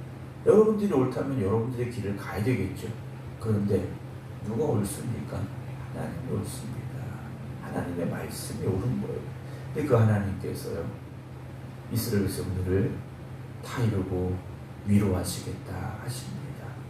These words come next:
그리고 거기서 비로소 그의 포도원을 그에게 주고 악을 골-, 악을 골짜기로 소망의 문을 삼아주겠다 하십니다. 악을 골짜기는 어떤 곳입니까? 이스라엘 백성들이 요단강을 건너서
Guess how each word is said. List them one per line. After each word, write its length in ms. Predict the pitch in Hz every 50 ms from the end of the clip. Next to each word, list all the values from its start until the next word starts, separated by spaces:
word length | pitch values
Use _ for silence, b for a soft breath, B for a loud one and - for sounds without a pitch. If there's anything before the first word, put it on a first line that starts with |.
| - - - - -
그리고 380 | - 143 139 160 160 160 147 -
거기서 420 | 127 117 110 107 - - 113 -
비로소 600 | - - 101 95 92 90 - - - - - - - - - - - -
그의 240 | - - 95 90 90
포도원을 640 | - - - - 143 123 113 110 120 151 190 - - - - - - -
그에게 420 | - - 101 92 90 - 98 95 92
주고 320 | - - - - - - - - - - - - - - -
악을 440 | - - - 113 113 139 143 139 -
골-, 160 | 127 113 - -
악을 340 | - - 113 139 147 147 147
골짜기로 680 | 123 110 - - 113 104 101 98 98 101 139 180 208 - - - - - -
소망의 580 | - - - 107 - - 135 131 123 120 120 110
문을 340 | 101 92 92 98 104 101
삼아주겠다 800 | 104 - - 131 135 131 131 123 - - - - - - - -
하십니다. 640 | - - - - - - - - - - - - - - - - - - - - - - -
악을 400 | - - 104 110 135 151 151 156
골짜기는 540 | 139 113 101 - - 107 101 101 120 113 -
어떤 360 | - - - - 117 113 107 98
곳입니까? 640 | - - - - - - - - - - - - - - B B B B B -
이스라엘 320 | 139 131 - - 156 147 139
백성들이 580 | 135 131 - - 127 120 117 113 113 107 107 98
요단강을 520 | 98 - 107 104 101 101 101 101 104 101 101
건너서 720 | - 101 95 92 98 95 90 - - 139 160 175 202 -